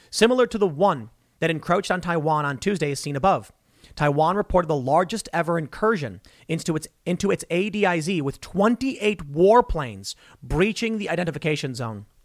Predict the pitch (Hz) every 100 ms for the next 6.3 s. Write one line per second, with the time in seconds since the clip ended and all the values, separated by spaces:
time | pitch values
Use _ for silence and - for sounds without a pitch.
0 | _ _ _ _ _ _ 170 214 - 185
1 | 156 _ - - - - - 220 233 185
2 | 156 156 147 120 - 131 117 104 - _
3 | _ _ - - 156 - 208 220 226 185
4 | 202 - 156 - - 226 233 214 220 -
5 | 202 262 330 349 - 320 294 285 143 131
6 | 123 147 127